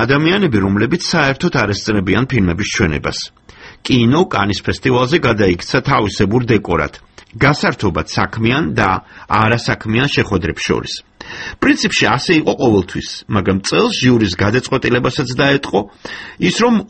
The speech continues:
ორნამენტულობა, გარეგნული ეფექტების სიჭარბე, პერფორმანსი კინოხელოვნებაშიც უფრო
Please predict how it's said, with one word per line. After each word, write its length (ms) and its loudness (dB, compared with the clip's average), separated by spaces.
ორნამენტულობა, 760 2
გარეგნული 580 2
ეფექტების 600 -2
სიჭარბე, 460 0
პერფორმანსი 760 2
კინოხელოვნებაშიც 880 2
უფრო 160 0